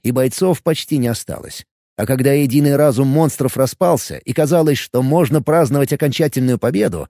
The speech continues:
разрозненные отряды чудовищ вдруг объединились и напали на выживших героев.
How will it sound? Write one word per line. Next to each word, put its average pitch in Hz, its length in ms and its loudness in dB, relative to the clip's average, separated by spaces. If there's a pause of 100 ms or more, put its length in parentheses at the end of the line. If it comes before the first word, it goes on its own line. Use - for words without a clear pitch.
(280)
разрозненные 131 640 2
отряды 131 340 2
чудовищ 139 540 0
вдруг 110 380 -2
объединились 165 760 -2 (160)
и 220 100 -4
напали 110 480 0
на 127 140 2
выживших 135 480 0
героев. 104 600 -4